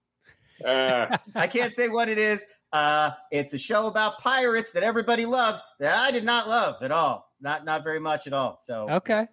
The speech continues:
Speaker 2: we'll talk about it. That's
Speaker 1: Well,
Speaker 2: coming on
Speaker 1: we should
Speaker 2: Tuesday.
Speaker 1: also plug, Lon and I are gonna do our own Honest Trailers about the Robin Hood Prince of Thieves, uh,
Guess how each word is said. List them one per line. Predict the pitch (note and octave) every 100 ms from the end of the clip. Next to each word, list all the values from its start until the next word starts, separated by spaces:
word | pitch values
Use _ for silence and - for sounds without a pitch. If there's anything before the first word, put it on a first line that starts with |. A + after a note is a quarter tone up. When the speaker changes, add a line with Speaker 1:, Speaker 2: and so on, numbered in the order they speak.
| _
Speaker 2:
we'll | C#3
talk | D#3 C3 A#2
about | A2 G2
it. | F2 _
That's | B2 A#2+
Speaker 1:
Well, | B2
Speaker 2:
coming | B2
on | C3
Speaker 1:
we |
should | -
Speaker 2:
Tuesday. | C3+
Speaker 1:
also | C3+ - B2+
plug, | - B2 A2+ -
Lon | A#2+ B2+ C3+
and | B2+
I |
are | A#2+
gonna | A#2
do | A#2 A2+
our | F2+
own | G#2+ A2
Honest | G#2 G#2 -
Trailers | G#2+ G#2 G2 F#2+
about | G2 F#2+ F#2
the | G2
Robin | G2+ G2+ G2
Hood | G2+ -
Prince | G2+ G2
of | F#2
Thieves, | G2+ G2 F#2
uh, | F#2 F#2